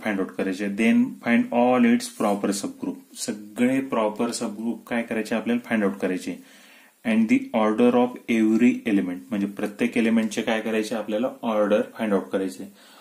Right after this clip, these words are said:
या सगळ्या गोष्टी आपल्याला काय करायचे आहे, फाइंड आउट करायचे आहे. So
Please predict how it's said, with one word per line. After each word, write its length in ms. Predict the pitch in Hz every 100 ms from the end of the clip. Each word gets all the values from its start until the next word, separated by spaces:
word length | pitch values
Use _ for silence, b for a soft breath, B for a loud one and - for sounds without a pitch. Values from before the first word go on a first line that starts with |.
| B B B -
या 120 | 113
सगळ्या 440 | 110 107 101 117 110
गोष्टी 300 | 110 - 107
आपल्याला 300 | 101 107 107
काय 160 | 107
करायचे 380 | 104 107 104 113
आहे, 80 | 127
फाइंड 440 | - - - 101
आउट 140 | 90 85
करायचे 340 | 92 92 95
आहे. 240 | 90 -
So 260 | - 127